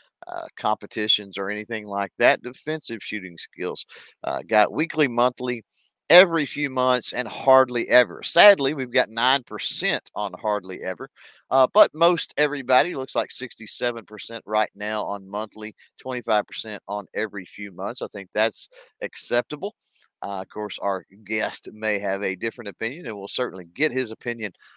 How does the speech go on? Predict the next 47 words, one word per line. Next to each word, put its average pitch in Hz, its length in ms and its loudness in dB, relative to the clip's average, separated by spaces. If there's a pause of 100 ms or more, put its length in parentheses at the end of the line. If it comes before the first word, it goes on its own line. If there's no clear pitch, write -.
(260)
on 143 220 6
it, 240 100 4 (460)
but, 117 260 0
uh, 110 220 2
we'll 127 100 -4
check 143 260 2
in 131 140 -2
on 123 80 -2
that 120 160 -4
poll 120 300 4
as - 120 -4
time 120 280 -2
goes 107 240 -4
on. 117 200 -4
We'll 104 120 -6
close 123 460 -2
that 110 220 0
out 110 320 2 (500)
before 120 360 -4
the 107 160 -12
end 104 160 -10
of 101 60 -8
the 95 80 -12
podcast, 107 840 -2
so 160 260 -6
make 95 260 -6
sure 104 300 -6
that 92 160 -6
if 90 100 -12
you 92 140 -4
are 90 100 0
following 95 440 -4
in 90 100 -18
here 90 160 -12
live, 90 340 -2 (580)
uh, 62 140 -8
you 98 160 -10
answer 98 300 -4
that. 85 200 -4 (300)
Uh, 98 180 0
yes, 123 240 0
we're 123 120 -8
going 120 240 0
to 110 40 -8
be 113 120 -4
talking 117 440 0
with 107 200 -4